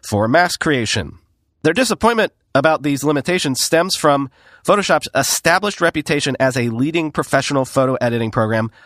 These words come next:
on the desktop. "Feature-wise, it feels like a beefed-up, cloud-based version of their existing iPad apps and not the real Photoshop as advertised," said someone beta testing the software, who declined to be named, talking about an unreleased app.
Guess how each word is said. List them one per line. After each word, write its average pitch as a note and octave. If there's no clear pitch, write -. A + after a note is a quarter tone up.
on G2+
the A2
desktop. C#3
"Feature-wise, G3
it D#3+
feels F3
like E3
a D3+
beefed-up, C#3+
cloud-based D3+
version C3
of B2+
their C3
existing B2
iPad C#3+
apps B2
and C3
not F3
the D3
real C#3+
Photoshop D3
as B2
advertised," A#2+
said G2+
someone G#2
beta G#2
testing G#2
the G2
software, C3
who E3
declined D#3
to D#3
be D3
named, C3+
talking B2+
about A2+
an G#2+
unreleased G2+
app. A#2